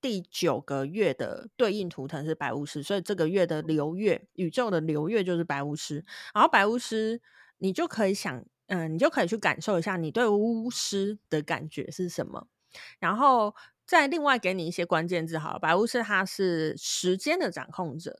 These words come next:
Speaker 1: 就是它是视时间为无物的 <laughs> 一颗图腾，对。所以你都可以去感觉一下，
Speaker 2: 嗯。
Speaker 1: 诶，我刚才讲的这些关键词有没有在你，呃，我们接下来，我们正在过的这个月里面，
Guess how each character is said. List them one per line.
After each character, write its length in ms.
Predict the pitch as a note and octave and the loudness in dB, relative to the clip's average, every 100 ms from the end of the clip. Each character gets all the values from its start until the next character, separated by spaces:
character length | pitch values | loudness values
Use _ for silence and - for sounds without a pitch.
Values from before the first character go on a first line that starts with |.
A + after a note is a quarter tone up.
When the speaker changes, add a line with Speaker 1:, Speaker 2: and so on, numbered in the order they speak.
| G#3+ | -4
Speaker 1:
就 120 | G3 | 0
是 140 | G#3 A3+ | 0 0
它 220 | G#3 G3 | 2 2
是 100 | G#3+ | 2
视 320 | - C4+ G#3+ | 0 0 0
时 240 | - - D3+ | 0 -4 -4
间 240 | F3+ E3 F3 | -2 0 0
为 160 | D#3 | 0
无 400 | - C#3+ G#2+ F#3 | 0 -2 2 2
物 80 | D3+ | 2
的 100 | E3+ | 2
<laughs> 320 | - - D#3+ | 0 -4 -2
一 80 | F3+ | 0
颗 220 | F#3 F3 | 2 2
图 240 | F3+ D3+ F3 | 2 -2 -6
腾， 160 | - - - - - _ | -6 -8 -10 -20 -20 _
对。 240 | - - A#3 _ _ _ - - | -4 -2 -4 _ _ _ -20 -18
所 140 | - G3 | -2 4
以 280 | G#3 G3 F#3 _ | 4 4 0 _
你 120 | F#3+ | 0
都 140 | G3 F4+ | 2 4
可 120 | D4+ | 4
以 40 | G3 | 2
去 120 | B3 | 0
感 280 | G#3 D3 D#3+ | -2 -2 -2
觉 220 | D#3 D#3 | -2 0
一 40 | |
下， 120 | E3+ G3+ | 0 0
Speaker 2:
嗯。 20 | |
Speaker 1:
诶， 100 | G3 | 2
我 140 | D3+ | 0
刚 220 | D3 F3+ | 0 -2
才 240 | F3+ D3 C#3+ - | -2 -6 -8 -4
讲 260 | F3 C3+ | -4 -2
的 120 | C3 B2+ | -6 -4
这 160 | F3+ | -4
些 300 | F3 E3+ D#3 | -2 -2 -2
关 260 | - D#3 E3 | 0 0 0
键 200 | F#3 D3 | -2 -2
词 160 | - - | -6 -6
有 120 | D3+ | -4
没 120 | E3+ | -2
有 100 | F3+ | -2
在 200 | G#3 F#3+ | 0 0
你， 260 | D#3+ D3 - _ - _ _ - - | 0 -6 -10 _ -20 _ _ -10 -4
呃， 220 | D3+ C#3+ | -2 0
我 120 | D3+ | 0
们 140 | D#3 E3 | 0 0
接 180 | G3+ | 0
下 120 | G3 F3+ | 2 2
来， 60 | |
我 60 | D#3 | 2
们 100 | D#3+ | 2
正 140 | A#3+ A3 | 2 6
在 140 | G#3 | 4
过 180 | F3+ F#3+ | 4 2
的 60 | D3 | 4
这 160 | E3 | 2
个 160 | D#3+ D3+ | 0 2
月 180 | F3+ D3+ | 2 2
里 100 | A#2 | -2
面， 240 | D#3 E3 | -4 -4